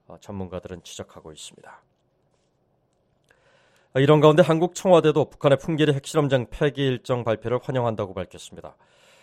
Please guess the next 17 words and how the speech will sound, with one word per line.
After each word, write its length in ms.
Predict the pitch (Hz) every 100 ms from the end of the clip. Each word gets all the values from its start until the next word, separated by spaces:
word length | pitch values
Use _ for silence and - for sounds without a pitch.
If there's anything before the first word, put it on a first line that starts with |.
| _
김의겸 400 | - 147 143 139
청와대 380 | 127 156 147 143
대변인은 600 | 127 127 127 123 123 92
브리핑에서 640 | - 127 - 113 104 87 73 _ _ _ -
북한의 260 | 127 139
발표는 400 | 135 135 139 151
남북 380 | 131 110 131 143
정상회담의 720 | 160 143 143 131 135 131 143
약속을 540 | 117 98 - 139 113 80 _ _ _ -
말이 360 | 113 113 135
아닌 260 | 131 131 85
행동으로 560 | - 160 143 139 139
보여주겠다는 840 | 143 131 127 113 113 - 107 113 85 _ _ _ -
의지의 460 | 127 127 127 135
표현으로 460 | 135 131 117 104 76
환영한다고 560 | - 135 120 113 92 104
밝혔습니다. 640 | 98 - 85 - 85 76